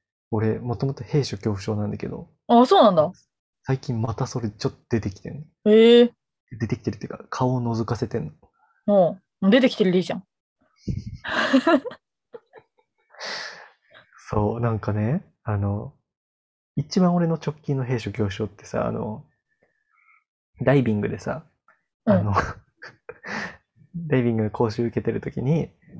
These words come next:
Speaker 1: その、屋内の施設でさ、水の中で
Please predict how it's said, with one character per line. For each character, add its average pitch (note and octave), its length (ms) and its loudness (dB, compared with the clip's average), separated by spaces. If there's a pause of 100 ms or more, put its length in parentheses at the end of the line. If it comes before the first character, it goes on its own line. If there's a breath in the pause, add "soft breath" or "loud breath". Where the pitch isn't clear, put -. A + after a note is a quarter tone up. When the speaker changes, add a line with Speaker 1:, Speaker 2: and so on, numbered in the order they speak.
Speaker 1:
そ A#2 100 -8
の、 G#2 360 -4 (580)
屋 B2 200 -2
内 A2 260 0
の A2 140 -4
施 - 140 -16
設 A2+ 280 -6
で A#2 100 -6
さ、 - 200 -10 (400)
水 A#2 200 0
の - 100 8
中 A#2 280 -2
で - 180 -6